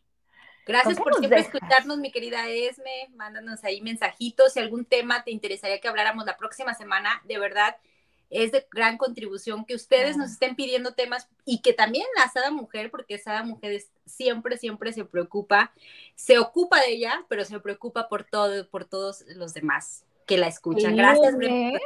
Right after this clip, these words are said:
Speaker 1: espacio.
Speaker 2: vamos a tener un programa que me solicitaron, bueno, que solicitaron a Sada, acerca del divorcio. Por favor, no te lo pierdas, porque si tú estás pasando por esto, o si alguien de tu familia está pasando por esto, va a estar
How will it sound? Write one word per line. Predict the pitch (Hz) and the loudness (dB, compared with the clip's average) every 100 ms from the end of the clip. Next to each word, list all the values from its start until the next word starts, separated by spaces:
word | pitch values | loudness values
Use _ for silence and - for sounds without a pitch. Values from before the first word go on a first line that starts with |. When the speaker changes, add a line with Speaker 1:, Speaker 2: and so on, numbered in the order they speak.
| 587 | -4
Speaker 1:
espacio. | - - 175 - - | -6 -6 -10 -12 -4
Speaker 2:
vamos | 226 240 453 494 | 2 2 4 4
a | 330 | 4
tener | 226 214 233 | 4 2 0
un | 240 | 0
programa | 240 220 190 185 180 | 0 2 0 0 -4
que | 175 170 | -4 -6
me | 170 208 | -4 -4
solicitaron, | 285 240 202 285 - - 147 151 170 196 | 0 0 0 -4 -10 -4 -2 -2 -2 2
bueno, | 302 - | 2 2
que | - 202 | -4 -2
solicitaron | 330 220 165 156 190 160 165 | 0 0 -2 -6 -6 -6 -8
a | |
Sada, | 170 180 170 214 - | -10 -8 -4 -6 -6
acerca | - 196 214 277 247 247 - 262 440 480 453 427 403 | -6 -4 2 6 6 4 2 2 2 -8 -14 -14 -4
del | 202 196 | 0 0
divorcio. | 175 170 170 185 180 175 - 175 156 165 - _ _ - | 0 -4 -2 0 0 -6 -10 -8 -8 -10 -16 _ _ 0
Por | 214 214 | 2 6
favor, | 226 226 254 | 6 8 4
no | 254 | 2
te | 254 | 2
lo | 254 214 | 2 2
pierdas, | - 240 214 220 220 220 226 - | 2 4 4 6 4 4 0 -10
porque | 196 196 | -12 -12
si | - 269 277 | -12 -14 0
tú | 277 277 | 6 6
estás | 277 262 | 6 -2
pasando | 240 240 214 214 | -2 -2 -2 -2
por | 190 | -4
esto, | 185 - - | -4 -4 -2
o | 208 | -2
si | 208 185 | 0 2
alguien | 185 208 202 | 4 2 -6
de | 190 | -10
tu | - | -14
familia | 202 185 180 | -12 -8 -8
está | 185 180 | -6 -8
pasando | 170 190 175 175 | -8 -8 -10 -8
por | 180 | -6
esto, | 175 - 202 190 | -4 -2 0 2
va | |
a | 196 | 2
estar | 196 208 | 2 0